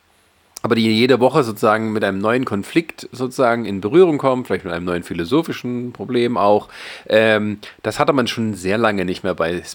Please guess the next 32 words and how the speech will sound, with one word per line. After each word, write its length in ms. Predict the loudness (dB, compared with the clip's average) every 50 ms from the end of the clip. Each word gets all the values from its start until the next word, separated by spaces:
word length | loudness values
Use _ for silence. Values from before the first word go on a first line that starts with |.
| _ -6
bei 120 | -6 -6
Star 360 | -6 -6 -6 -4 -4 -4 -6
Trek. 400 | -10 -10 -8 -8 -8 -8 -12 -18 -18 -18 -18 -12 -12
Also 180 | -8 -8 -6 -8
tatsächlich 440 | -8 -8 -4 -4 -2 -2 -4 -6
sowas 340 | -6 -6 -4 -4 -4 -6 -6
wie 180 | -8 -6 -6 -6 -2
The 160 | 0 2 4
Orville, 500 | 6 6 6 4 4 4 4 4 4 2
so 80 | 0 -6
ein 60 | -12
bisschen 180 | -12 -12 -8 -6
die 100 | -4 -4
Antithese 720 | -4 -4 -6 -8 -12 -8 -4 -2 -2 -2 0 -2 -4 -4
von 280 | -4 -8 -12 -10 -8 -4
wegen, 380 | -4 -4 -2 -4 -4 -6 -4 -4
man 100 | -4 -4
muss 140 | -4 -4 -4
alles 260 | -4 -4 -4 -4 -6
neu 240 | -4 -4 -2 -2 -2
und 120 | -4 -6 -6
frisch 260 | -8 -8 -8 -8 -8
und 120 | -8 -4
anders 360 | -4 -4 -2 0 -2 -2 -2
und, 300 | -4 -6 -8 -8 -10 -12
äh, 680 | -8 -6 -4 -2 0 0 0 0 0 0 0 -2 -4 -6 -8 -8
aus 160 | -10 -10 -4
einer 100 | -4 -4
anderen 200 | -2 -2 -2 0
Sichtweise 400 | -2 -2 -2 2 2 2 2 2
machen. 280 | -2 -2 -2 -2 -4 -12 -12 -14 -20 -20 -18 -18 -18 -18 -18 -20 -20 -14 -4
Ähm, 500 | 0 2 2 2 2 0 -2 -4 -4 -6